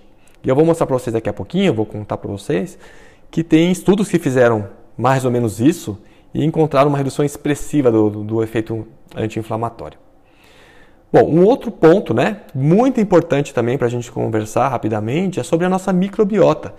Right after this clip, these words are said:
nossas bactérias intestinais. É, a gente tá numa época que tá saindo muito estudo sobre o assunto. Nós temos já revisões com relação ao efeito da, é, da alimentação vegetariana sobre a nossa microbiota.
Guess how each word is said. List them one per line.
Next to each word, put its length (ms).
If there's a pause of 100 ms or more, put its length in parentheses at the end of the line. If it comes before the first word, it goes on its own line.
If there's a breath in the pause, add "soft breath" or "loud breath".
(300 soft breath)
nossas 300
bactérias 480
intestinais. 800 (1300 soft breath)
É, 440
a 80
gente 100
tá 80
numa 220
época 180
que 80
tá 80
saindo 180
muito 520
estudo 240
sobre 240
o 40
assunto. 560
Nós 400 (140)
temos 420
já 280
revisões 640
com 160
relação 320
ao 100
efeito 560
da, 260
é, 500
da 180
alimentação 400
vegetariana 540
sobre 400
a 40
nossa 240
microbiota. 720